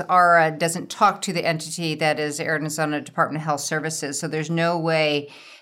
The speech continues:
that she can get these logs herself, that the school is going to have to get 'em, and it will take a week, and it's gonna cost her five hundred bucks.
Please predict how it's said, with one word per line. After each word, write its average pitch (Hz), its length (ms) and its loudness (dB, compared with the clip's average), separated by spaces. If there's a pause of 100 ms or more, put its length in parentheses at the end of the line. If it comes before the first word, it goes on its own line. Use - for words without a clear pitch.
that 156 280 0
she 185 360 -2
can 165 220 -2
get 151 260 -4
these 151 300 -4
logs 156 400 2
herself, 156 640 0
that 156 240 0
the 160 80 -4
school 254 500 0
is 165 200 -2
going 165 200 -2
to 170 80 -4
have 170 180 -2
to - 100 -8
get 156 180 -2
'em, 151 100 0
and 160 180 -4
it 160 80 -2
will 160 140 -4
take 170 240 -8
a 170 60 -6
week, 151 280 -6
and 165 140 0
it's 160 80 -2
gonna 160 160 -4
cost 151 280 -4
her 151 100 -6
five 135 200 -4
hundred 135 220 -10
bucks. - 320 -8